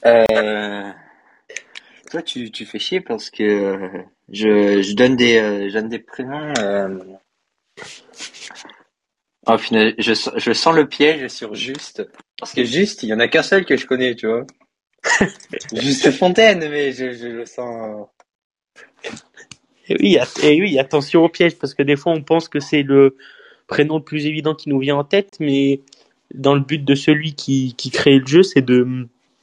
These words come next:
Speaker 2: mettre
Speaker 1: De
Speaker 2: des
Speaker 1: mettre
Speaker 2: prénoms
Speaker 1: des
Speaker 2: pour que
Speaker 1: pièges.
Speaker 2: les autres se trompent.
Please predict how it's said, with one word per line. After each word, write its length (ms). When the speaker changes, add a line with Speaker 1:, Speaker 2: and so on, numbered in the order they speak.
Speaker 2:
mettre 180
Speaker 1:
De 40
Speaker 2:
des 80
Speaker 1:
mettre 140
Speaker 2:
prénoms 180
Speaker 1:
des 60
Speaker 2:
pour 160
que 60
Speaker 1:
pièges. 160
Speaker 2:
les 60
autres 140
se 80
trompent. 380